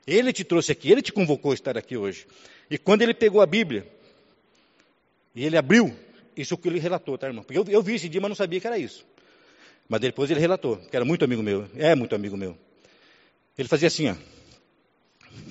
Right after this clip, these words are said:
Ele olhava pra igreja, que era menor, a igreja era basicamente o meio aqui.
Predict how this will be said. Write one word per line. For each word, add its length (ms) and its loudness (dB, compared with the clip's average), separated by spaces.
Ele 100 2
olhava 400 4
pra 80 -4
igreja, 480 4
que 80 -6
era 80 -2
menor, 300 -4
a 80 -6
igreja 260 0
era 240 0
basicamente 540 -4
o 60 -12
meio 240 -4
aqui. 200 -14